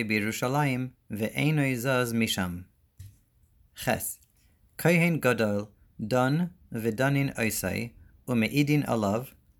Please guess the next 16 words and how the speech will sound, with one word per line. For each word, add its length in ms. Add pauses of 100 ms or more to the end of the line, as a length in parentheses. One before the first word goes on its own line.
(140)
ואין 460
דנין 340
עושו 320 (140)
דיני 260
נפשות, 680
אלא 180
בבית 420
דין 160
הגדול 500
בלבד, 360 (460)
שנאמר, 560 (400)
"כל 280 (180)
הדבר 480
הגדול 640 (300)
יביאו 560
אליך", 380